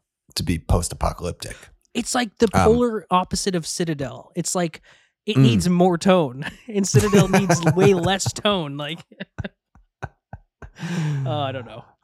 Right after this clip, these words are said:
Speaker 1: Oh, nice. Um, well, I will, uh, I will throw a third thing out there that I'm sure you saw I watched. Um, and I've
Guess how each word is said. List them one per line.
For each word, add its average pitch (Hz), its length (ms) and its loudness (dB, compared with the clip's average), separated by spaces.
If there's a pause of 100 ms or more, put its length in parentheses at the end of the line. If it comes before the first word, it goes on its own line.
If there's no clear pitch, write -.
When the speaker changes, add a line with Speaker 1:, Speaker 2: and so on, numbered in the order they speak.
(140)
Speaker 1:
Oh, 90 360 2
nice. - 560 -8
Um, 78 520 2 (1900)
well, 135 240 6
I 139 220 4
will, 160 200 6
uh, 139 200 8
I 117 120 4
will 131 140 6
throw 117 540 4
a 95 120 0
third 110 380 2
thing 101 200 -2
out 95 220 2
there 98 300 0
that 92 340 -4
I'm 92 140 -2
sure 95 240 0
you 90 140 -2
saw 90 380 4
I 95 140 2
watched. 90 580 -2
Um, 95 400 -2
and 98 140 2
I've 101 300 0